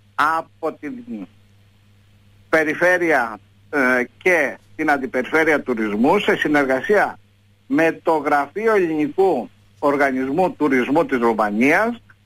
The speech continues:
όπου στελέχη του Τμήματος Σχεδιασμού Τουριστικής Στρατηγικής της Περιφέρειας τους ξενάγησαν σε περιοχές. Τι σημαίνει αυτό;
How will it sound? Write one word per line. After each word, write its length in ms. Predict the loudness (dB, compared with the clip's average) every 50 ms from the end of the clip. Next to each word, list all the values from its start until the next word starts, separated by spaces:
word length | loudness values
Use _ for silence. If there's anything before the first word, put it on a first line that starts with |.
| _ -20 -20 -12 _ 0
όπου 420 | 0 2 2 0 -2 -6 -10 -14
στελέχη 920 | -12 -8 -4 -2 0 2 2 2 2 0 0 -4 -6 -6 -4 -4 -6 -8 -12 -6 -2
του 140 | -2 -2 -2
Τμήματος 520 | 0 0 2 2 2 0 0 0 -4 -4
Σχεδιασμού 680 | -2 -2 -2 0 2 2 2 2 0 -2 -4 -4 -6 -4
Τουριστικής 500 | -2 -2 -4 -4 -4 -8 -6 -2 -2 -2
Στρατηγικής 500 | 0 0 -2 0 -2 -4 -2 -2 -2 -2
της 140 | -2 -2 -4
Περιφέρειας 680 | -2 -2 -2 -2 0 0 0 0 2 0 0 -2 -2 -2
τους 220 | -2 -4 -4 -2
ξενάγησαν 880 | -2 0 0 0 2 0 0 0 -2 -4 -4 -4 0 0 0 0 -2 -8 -14 -20 _ _ _ _ _ _ _ _ -8
σε 180 | -2 0 0 0
περιοχές. 760 | 0 0 0 0 2 2 2 2 2 2 2 2 0 0 -4 _ _ _ _ _ _ _ _ _ _ -4
Τι 140 | -4 -2
σημαίνει 460 | -2 0 0 2 2 2 2 2 2 2
αυτό; 340 | 0 0 0 -2 0 0